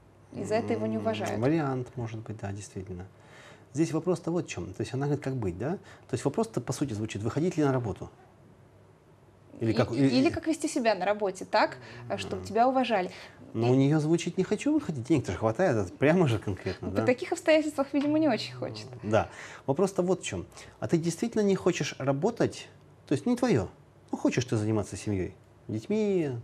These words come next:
Speaker 2: там, в, в кружки ходить, да? Тебе это действительно в удовольствие, тогда нет вопросов.
Speaker 1: Мгм.
Speaker 2: Да? Может быть, стоит в этом себя развивать. Мы же не знаем, опять же, э, кому что лучше. А, судя по всему, она не хочет выходить на работу именно потому, что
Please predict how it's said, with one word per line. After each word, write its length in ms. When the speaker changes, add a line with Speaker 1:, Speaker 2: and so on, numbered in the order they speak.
Speaker 2:
там, 240
в, 120
в 100
кружки 480
ходить, 360
да? 120
Тебе 240
это 160
действительно 560
в 120
удовольствие, 500
тогда 280
нет 180
вопросов. 360
Speaker 1:
Мгм. 180
Speaker 2:
Да? 140
Может 220
быть, 120
стоит 240
в 40
этом 180
себя 200
развивать. 420
Мы 100
же 80
не 80
знаем, 320
опять 220
же, 120
э, 380
кому 140
что 180
лучше. 300
А, 160
судя 220
по 80
всему, 260
она 120
не 100
хочет 260
выходить 260
на 60
работу 260
именно 200
потому, 360
что 340